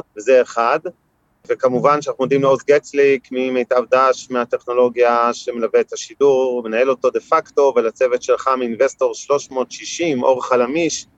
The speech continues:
שאיתי, ואורן ברסקי, שאיתך, ועמי, אה, עמי ארביב איתך,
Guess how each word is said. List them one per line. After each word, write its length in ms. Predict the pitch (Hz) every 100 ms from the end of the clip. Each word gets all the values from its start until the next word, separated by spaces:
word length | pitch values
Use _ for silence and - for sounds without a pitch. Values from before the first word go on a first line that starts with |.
| -
שאיתי, 520 | - 117 - 214 220 - _ _ _ _ _ 101
ואורן 440 | 131 139 139 131
ברסקי, 400 | 143 147 - 127
שאיתך, 420 | - 120 - - 180 185 170 _ _ _ _ 101
ועמי, 1200 | 107 117 117 117 - 120 117 123 131 127 123 123 120
אה, 680 | 117 117 117 113 - -
עמי 160 | 131 135
ארביב 260 | 117 160
איתך, 240 | 160 -